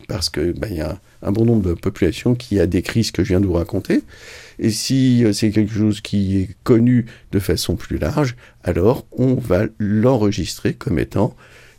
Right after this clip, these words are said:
une, une entité pathologique existante.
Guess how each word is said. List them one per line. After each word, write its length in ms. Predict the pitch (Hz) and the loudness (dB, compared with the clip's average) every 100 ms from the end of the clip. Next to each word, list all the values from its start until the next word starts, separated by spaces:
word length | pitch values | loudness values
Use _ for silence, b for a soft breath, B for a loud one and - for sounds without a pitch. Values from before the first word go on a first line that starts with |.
| b _ _ | b _ _
une, 340 | 170 165 135 - | 2 4 2 2
une 200 | 170 175 - | 0 0 0
entité 640 | - 165 - 135 123 95 - _ - | 0 0 -2 -6 0 -2 -2 _ -2
pathologique 760 | 123 - 87 76 110 117 - | -2 0 -2 -2 -2 -4 -4
existante. 720 | - 101 101 - - - - | -6 -6 -6 -12 -12 -14 -14